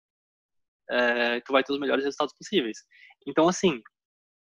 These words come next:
isso é uma coisa muito importante, cara, que as pessoas têm que ter na cabeça. Tu não tem que vender o que tu quer vender.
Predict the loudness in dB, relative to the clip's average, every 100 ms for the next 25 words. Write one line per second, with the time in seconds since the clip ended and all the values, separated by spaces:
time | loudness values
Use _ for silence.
0 | _ _ 2 4 4 4 2 2 -4 -8
1 | -8 -4 -4 -4 -6 -6 -6 -8 -8 -8
2 | -6 -4 -2 -2 -2 -8 -4 -4 -2 -2
3 | -2 -2 -2 2 4 2 -2 -10 -6 0
4 | 2 2 -2 -4